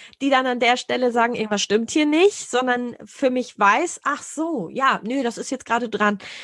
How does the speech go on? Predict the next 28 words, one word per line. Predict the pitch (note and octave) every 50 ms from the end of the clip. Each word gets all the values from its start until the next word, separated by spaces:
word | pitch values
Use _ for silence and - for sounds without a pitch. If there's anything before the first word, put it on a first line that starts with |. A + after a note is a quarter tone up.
| - - - _ -
Und | B3+ C4 B3+ A#3+
da | B3 B3 C4+ -
eben | C#4+ D4 C#4 D4 C#4+
wieder | D4+ C#4+ D4 C#4+
beschreibe, | A#3+ C4+ C4 - - - - C4 C4+ C#4 C#4 C#4+ G#3 G3 F#3+ -
einfach | C4+ D#4+ D#4+ F4+ F4
nur | F4 D#4+
beschreibe | D#4+ D4+ - - B3+ B3+ C#4 D4 C#4 A3 F#3 D#3+ C#3+ -
und | - G#3+ G3+ G#3
sage, | A3+ A#3 B3 B3
ich | - - - -
nehme | B3 C#4+ D4 C#4+ D4 B3
wahr, | C4 B3+ A#3+ A3 F#3
dass | G3 G3+ G#3 -
mein | A#3 B3 A#3+
Kind | - - A#3+ G3+
zu | - - A3+ G3+
Hause | C4 C4+ C4+ B3 G#3+ G3 F3+
die | F#3 A3+ C4
und | C4 B3
die | C4+ C4
Fragen | - - C#4 D4+ D4 B3+ A#3
stellt, | - - - - E3+ F3 - - G3
die | G3+ A#3 C4+ C4+
und | C4
die | C#4 C4
Gefühle | B3 C4 - - D#4+ D4+ C4+ -
äußert. | - F3 F3+ F#3+ - D#3+ E3+